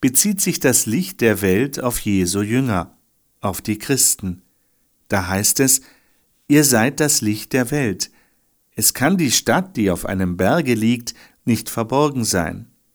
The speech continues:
Man zündet auch nicht ein Licht an und setzt es unter einen Scheffel, sondern auf einen Leuchter. So leuchtet es allen, die im Hause sind. So lasst euer Licht leuchten vor den Leuten,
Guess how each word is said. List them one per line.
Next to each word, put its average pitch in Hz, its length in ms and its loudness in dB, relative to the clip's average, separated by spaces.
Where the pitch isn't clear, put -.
Man 98 180 -2
zündet 143 400 2
auch 123 220 -2
nicht 120 220 -2
ein 113 180 2
Licht 180 320 -2
an 127 300 0
und 123 180 0
setzt 165 360 2
es 143 140 2
unter 120 240 2
einen 113 240 2
Scheffel, 165 520 -2
sondern 110 460 4
auf 104 180 -2
einen 117 240 2
Leuchter. 120 600 0
So 156 240 2
leuchtet 175 520 2
es - 180 0
allen, 127 400 2
die 117 180 -4
im 143 180 -2
Hause 131 340 -2
sind. 90 360 -4
So 104 200 2
lasst 139 400 2
euer 123 240 2
Licht 110 400 -2
leuchten 98 480 -2
vor 123 160 -4
den 123 160 0
Leuten, 131 520 0